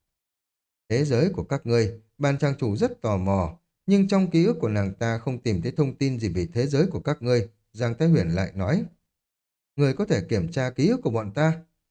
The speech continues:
Mộ Vũ hoảng sợ, hiện tại nàng cuối cùng cũng biết tại sao đối phương lại biết ngôn ngữ tinh không,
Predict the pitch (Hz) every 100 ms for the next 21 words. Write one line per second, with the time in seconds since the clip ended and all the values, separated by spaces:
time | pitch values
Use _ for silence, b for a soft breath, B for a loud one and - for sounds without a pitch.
0 | _ - 143 160 226 202 107 82 120 117
1 | - _ _ 170 165 165 131 131 127 131
2 | 214 139 123 180 226 233 120 101 - 117
3 | 107 117 - 131 104 123 170 165 120 107
4 | 160 165 131 123 135